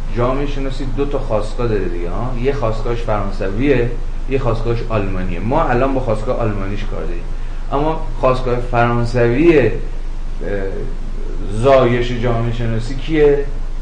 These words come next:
کنت، آگوست کنت، ها، اسمش شنیدید احتمالاً، یا فیلسوف هم عصر مارکس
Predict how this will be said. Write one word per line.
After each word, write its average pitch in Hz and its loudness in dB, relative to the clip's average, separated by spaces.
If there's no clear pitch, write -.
کنت، 139 -2
آگوست 110 -2
کنت، 139 0
ها، 131 0
اسمش 127 -4
شنیدید 113 0
احتمالاً، 117 0
یا 120 0
فیلسوف 117 0
هم 117 2
عصر 117 0
مارکس 135 2